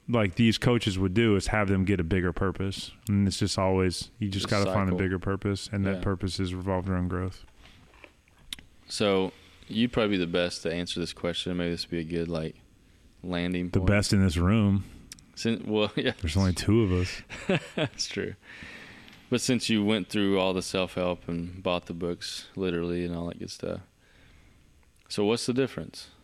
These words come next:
Speaker 2: So in self-help, it's once you achieve the goal, you gotta get a bigger goal, and it's constantly about growth. And then, obviously, you're not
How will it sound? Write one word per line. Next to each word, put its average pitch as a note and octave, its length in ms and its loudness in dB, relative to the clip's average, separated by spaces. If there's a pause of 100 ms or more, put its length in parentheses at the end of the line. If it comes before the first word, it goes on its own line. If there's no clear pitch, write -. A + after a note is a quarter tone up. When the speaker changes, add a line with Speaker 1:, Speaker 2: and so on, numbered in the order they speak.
(880)
Speaker 2:
So G2+ 240 2
in G2 120 0
self-help, G#2+ 640 0
it's - 640 -4 (920)
once F#2 260 -4
you F2+ 80 0
achieve G#2 460 0
the G#2+ 80 -2
goal, A2 340 2
you G2 80 0
gotta F2+ 180 0
get F2+ 140 -2
a F2 60 -2
bigger F#2+ 280 -2
goal, G2 320 0
and F2+ 80 -2
it's F2 100 -8
constantly F2+ 520 -6
about E2+ 200 -6
growth. - 420 -8 (1120)
And G2 140 -2
then, G#2+ 460 2 (840)
obviously, F#2 760 0 (420)
you're F#2 180 -4
not F2+ 320 0